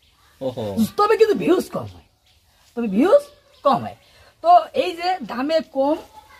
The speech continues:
Speaker 2: মানে ভালো, কাককুলি ভাঙিছে। কি? কাককুলি। বলুন তো।
Speaker 1: কাককুলি।
Speaker 2: কাককুলি।
Speaker 1: কাককুলি।
Speaker 2: কাককুলি।
Speaker 1: কাককুলি।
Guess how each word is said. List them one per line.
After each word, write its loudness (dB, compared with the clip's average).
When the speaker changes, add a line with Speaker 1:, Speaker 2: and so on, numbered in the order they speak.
Speaker 2:
মানে 2
ভালো, -10
কাককুলি -4
ভাঙিছে। -12
কি? 2
কাককুলি। -8
বলুন 4
তো। -4
Speaker 1:
কাককুলি। -4
Speaker 2:
কাককুলি। -2
Speaker 1:
কাককুলি। -6
Speaker 2:
কাককুলি। -2
Speaker 1:
কাককুলি। -6